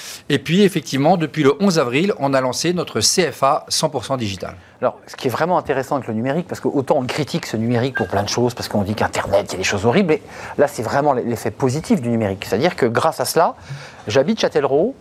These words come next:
Speaker 2: euh, mais moi, j'habite à Lorient, euh, je peux m'inscrire à C F A cent pour cent digital, et je fais vraiment la technique de l'alternance, on est d'accord ?
Speaker 1: Exactement. Et en fait, c'est, c'est un, c'est un côté assez formidable, parce que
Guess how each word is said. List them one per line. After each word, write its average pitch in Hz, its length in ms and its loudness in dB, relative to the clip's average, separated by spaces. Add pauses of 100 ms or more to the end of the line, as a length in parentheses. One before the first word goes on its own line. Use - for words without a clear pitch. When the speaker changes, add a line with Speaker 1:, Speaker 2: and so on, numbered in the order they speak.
Speaker 2:
euh, 110 580 4
mais 139 160 4
moi, 170 300 4
j'habite 143 420 -2
à 127 160 6
Lorient, 147 460 2 (440)
euh, 117 200 6
je - 160 0
peux 220 400 4
m'inscrire 147 420 -2
à 127 60 2
C 131 260 0
F - 120 -2
A 127 60 2
cent 120 140 -4
pour 113 160 -6
cent 120 140 -4
digital, 107 480 0 (320)
et 123 80 -2
je - 100 0
fais 123 120 0
vraiment 120 260 2
la 156 80 2
technique 160 300 -2
de 131 60 2
l'alternance, 175 520 0
on 117 80 -4
est 127 80 0
d'accord ? 170 380 0
Speaker 1:
Exactement. 95 540 0 (400)
Et 104 60 0
en 107 100 4
fait, - 200 0
c'est, 117 200 -4
c'est - 140 0
un, 110 220 -2
c'est - 120 -4
un 110 120 2
côté 120 340 0
assez 101 380 0
formidable, 139 420 0
parce - 160 -4
que 104 200 -2